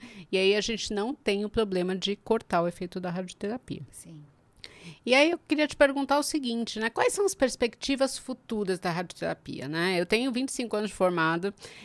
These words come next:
Speaker 1: eu vi a radioterapia há vinte e cinco anos atrás, e, né, vejo agora, mesmo tratamento oncológico. Eu lembro que na época a gente não tinha nem residência de oncologia,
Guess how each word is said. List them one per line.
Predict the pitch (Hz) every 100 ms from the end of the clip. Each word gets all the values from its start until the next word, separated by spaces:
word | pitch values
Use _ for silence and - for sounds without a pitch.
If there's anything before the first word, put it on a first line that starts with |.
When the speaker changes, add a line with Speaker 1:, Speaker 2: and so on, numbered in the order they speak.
| -
Speaker 1:
eu | 180 208
vi | 180 208 233
a | 214
radioterapia | 202 190 - 185 180 - 180 160 170
há |
vinte | 160 170
e |
cinco | - 165 147
anos | 160 151
atrás, | 170 156 160 147 160 180 -
e, | 175 _
né, | 185 170 180
vejo | 165 190 185
agora, | 175 156 156 160 160
mesmo | 156 180 214
tratamento | 185 180 180 175 180
oncológico. | 180 165 139 139 160 - 143
Eu |
lembro | 165 180
que | 170
na | 185 170
época | 151 180 196 156
a |
gente | 156 165 190
não | 180
tinha | 202 185
nem | 196 269
residência | 277 240 220 180 214 240 226
de | 196
oncologia, | 196 190 196 180 156 160 156 156 170